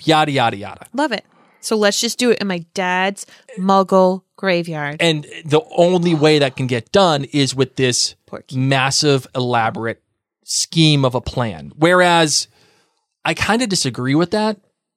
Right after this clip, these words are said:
Speaker 1: because
Speaker 2: So did Wormtail.
Speaker 1: Right. <laughs> Uh, I disagree with it. And,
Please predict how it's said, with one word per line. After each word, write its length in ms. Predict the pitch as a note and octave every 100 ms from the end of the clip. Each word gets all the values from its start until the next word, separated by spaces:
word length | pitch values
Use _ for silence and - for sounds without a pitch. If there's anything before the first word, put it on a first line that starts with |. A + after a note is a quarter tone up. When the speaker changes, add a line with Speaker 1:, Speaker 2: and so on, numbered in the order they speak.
| _ _ -
Speaker 1:
because 360 | D3 D3+ D#3 C#3
Speaker 2:
So 100 | C#4
did 140 | D4
Wormtail. 480 | C4+ F4 - F#3 E3+ - _ _ _ _
Speaker 1:
Right. 340 | F#3 F3+ F#3+ A2+
<laughs> 60 | - B4+ G#4+ E4+ F4+ F4+ F#4+ D4+ F#4+ D#4+ F#4 -
Uh, 200 | D#3 D3 -
I 120 | D3+
disagree 400 | F3 - E3+ D#3
with 180 | B2 A#2
it. 200 | A#2 - _ _ _ _ _ D#3
And, 760 | D3 C#3+ C#3 C3+ C3 C3